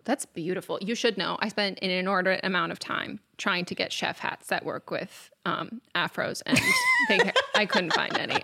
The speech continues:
Speaker 1: I wanted
Speaker 2: Oh
Speaker 1: one
Speaker 2: my
Speaker 1: from one
Speaker 2: gosh.
Speaker 1: so bad.
Speaker 2: Thank you.
Speaker 1: I couldn't find one. So I am hoping that, I feel like that's something that, I've said it around my phone enough that someone might make a Kickstarter for something on TikTok for
Speaker 2: Mm-hmm.
Speaker 1: one, and I will be donating.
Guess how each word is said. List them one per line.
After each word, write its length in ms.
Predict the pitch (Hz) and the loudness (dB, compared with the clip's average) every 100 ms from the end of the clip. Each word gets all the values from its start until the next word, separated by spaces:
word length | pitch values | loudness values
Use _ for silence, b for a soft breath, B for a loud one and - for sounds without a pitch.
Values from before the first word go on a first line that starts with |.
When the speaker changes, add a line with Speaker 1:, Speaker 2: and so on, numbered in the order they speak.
| - | 4
Speaker 1:
I 140 | 240 | 6
wanted 240 | 247 247 | 6 8
Speaker 2:
Oh 100 | 285 | 8
Speaker 1:
one 140 | 294 285 | 8 8
Speaker 2:
my 60 | 339 | 8
Speaker 1:
from 120 | 294 | 8
one 60 | 302 | 8
Speaker 2:
gosh. 260 | 285 269 277 | 8 8 8
Speaker 1:
so 280 | 285 233 226 | 6 8 8
bad. 220 | 208 190 | 6 6
Speaker 2:
Thank 360 | 247 269 269 - | 8 8 6 4
you. 220 | 180 175 | 6 6
Speaker 1:
I 160 | 214 | 6
couldn't 360 | 233 - 285 254 | 2 6 6 6
find 280 | 208 202 240 | 4 2 6
one. 240 | 285 320 - B | 6 6 2 B
So 320 | - 311 226 - | 2 6 6 4
I 60 | 240 | 0
am 300 | 247 269 285 | 2 2 0
hoping 540 | 226 220 208 247 254 247 | 0 0 2 4 4 4
that, 300 | 185 175 - _ _ _ _ - - - | 2 0 -4 _ _ _ _ -20 -4 2
I 100 | 247 | 2
feel 240 | - 240 | 4 4
like 160 | 240 240 | 4 4
that's 160 | 220 | 2
something 380 | 226 214 214 214 | 2 2 2 0
that, 240 | 196 175 - | -2 -4 0
I've 160 | 214 202 | 2 4
said 180 | 233 | 4
it 80 | 233 | 4
around 180 | 226 220 | 4 4
my 140 | 196 | 2
phone 240 | 202 190 190 | 2 2 2
enough 360 | 185 - 190 - | 0 0 -2 -2
that 160 | 185 | -2
someone 420 | - 202 202 196 180 | 0 0 2 0 0
might 240 | 175 - _ _ _ | -2 -2 _ _ _
make 240 | - 202 190 | 0 0 0
a 60 | |
Kickstarter 600 | - - - 202 185 208 | -2 -4 0 2 4 2
for 160 | 208 190 | 0 -2
something 300 | 190 185 175 | -2 -2 -2
on 80 | 190 | -2
TikTok 540 | - - 202 185 - | -4 -2 2 0 -2
for 240 | - 180 | 2 4
Speaker 2:
Mm-hmm. 100 | 185 | 6
Speaker 1:
one, 320 | 220 226 226 226 | 4 4 2 0
and 100 | 196 | -2
I 100 | 190 | 2
will 260 | 202 202 190 | 4 4 4
be 100 | 175 | 4
donating. 680 | 165 131 131 156 - 214 247 | 2 0 0 -2 -2 -2 -4